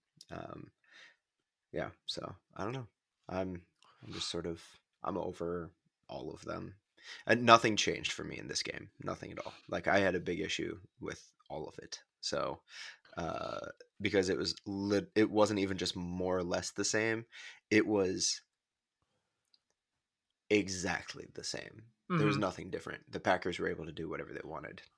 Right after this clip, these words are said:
Speaker 1: and that's fucking garbage. Because, I mean, being able to go through part of my life where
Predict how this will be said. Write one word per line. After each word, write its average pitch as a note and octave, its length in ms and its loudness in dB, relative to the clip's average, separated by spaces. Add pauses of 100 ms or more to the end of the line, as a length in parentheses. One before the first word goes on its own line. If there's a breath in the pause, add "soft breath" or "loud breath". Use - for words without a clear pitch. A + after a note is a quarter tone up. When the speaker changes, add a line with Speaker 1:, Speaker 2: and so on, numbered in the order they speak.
(120)
Speaker 1:
and F2 420 -6 (840 soft breath)
that's - 140 -8
fucking - 340 0
garbage. - 520 -8 (260)
Because, - 460 -2 (1900 soft breath)
I - 60 -2
mean, F#2+ 300 -4 (260)
being A2+ 220 8
able G#2+ 140 6
to G2+ 60 2
go G2+ 200 6
through G2+ 300 4 (100)
part G2 260 8
of G2 140 0
my G2 160 4
life G2+ 420 2
where F2+ 320 2